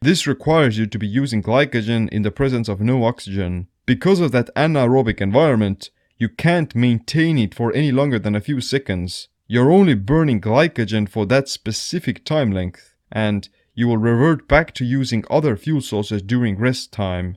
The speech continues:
Some reports suggest that muscle can use circulating glycerol for intramuscular triglyceride synthesis. Previous studies have also shown that after a short-term low-carb, high-fat diet,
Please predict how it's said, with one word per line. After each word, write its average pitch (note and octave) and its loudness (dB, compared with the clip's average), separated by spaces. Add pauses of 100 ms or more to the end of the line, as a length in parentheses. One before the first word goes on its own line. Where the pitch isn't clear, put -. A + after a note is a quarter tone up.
(140)
Some F#3 0
reports D3 2
suggest A2+ -2
that G#2 0
muscle C#3+ 0
can A#2 -2
use A#2 -2
circulating C3+ 0
glycerol G#2+ -2
for G#2+ -2
intramuscular B2 -2
triglyceride G#2+ -2
synthesis. G#2 -6
Previous D3+ -2
studies B2+ 2
have A#2 2
also D3 2
shown B2+ 0
that G#2+ 0 (100)
after B2 0
a G#2 0
short-term A#2+ 0
low-carb, B2+ 2
high-fat A#2 -2
diet, C3 2